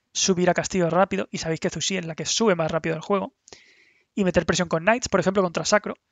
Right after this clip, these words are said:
para denegar reliquias y tal. También depende del mapa, ¿eh? Hay en algunos mapas en los que renta una cosa u otra. Y, bueno, pues hay otros matchups en los que puede ganar con full Zugenu y,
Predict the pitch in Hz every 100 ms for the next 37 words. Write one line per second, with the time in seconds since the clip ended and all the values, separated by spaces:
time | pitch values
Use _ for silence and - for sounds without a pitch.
0 | _ - 160 160 165 160 160 202 190 170
1 | 185 226 _ - - - - - - -
2 | _ _ _ - _ 190 202 247 196 160
3 | 151 175 160 165 185 175 170 165 165 165
4 | 180 180 175 151 - 160 156 160 160 165
5 | 156 165 160 - - - - - _ -
6 | - - 208 202 196 190 214 190 180 190
7 | 180 180 175 175 196 196 180 - 175 160
8 | 165 165 165 170 156 160 - 180 165 160
9 | 156 - 170 160 202 202 180 170 165